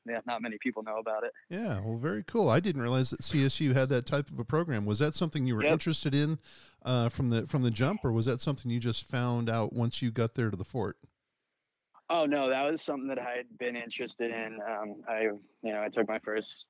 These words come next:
Speaker 1: job on a golf course, uh, in high school and kinda as a summer job and kinda started to like it a lot. And then,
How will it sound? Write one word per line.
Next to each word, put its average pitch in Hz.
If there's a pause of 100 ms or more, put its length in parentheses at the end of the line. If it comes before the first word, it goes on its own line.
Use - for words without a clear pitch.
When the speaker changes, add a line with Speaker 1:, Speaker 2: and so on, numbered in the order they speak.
Speaker 1:
job 110
on 101
a 101
golf 101
course, -
uh, 101
in 104
high 104
school 98
and 98
kinda 98
as 95
a 95
summer 104
job 101
and 101 (920)
kinda 104
started 101
to 104
like 104
it 98
a 92
lot. 98
And 92
then, 95